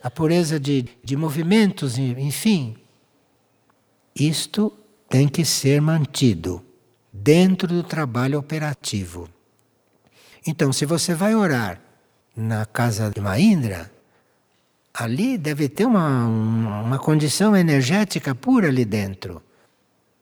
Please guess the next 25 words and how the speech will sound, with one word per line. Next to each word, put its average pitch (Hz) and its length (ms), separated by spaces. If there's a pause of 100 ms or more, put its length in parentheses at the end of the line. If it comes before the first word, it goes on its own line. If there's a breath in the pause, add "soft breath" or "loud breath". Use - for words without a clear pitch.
Aonde 233 320
você 226 340
for, 139 480 (280 soft breath)
é 160 120
pra 170 600
manter 185 640
uma 156 240
certa 202 480
condição 175 560
energética. 156 1080 (1080)
Se - 160
o 214 40
ambiente 190 400
é 147 40
muito 147 320
denso, 156 720 (260 soft breath)
cabe 196 280
você 214 880
ser - 420
sutil 226 480
lá 165 140
dentro 143 640 (960)
para 165 260
aliviar 156 500
aquilo. 135 680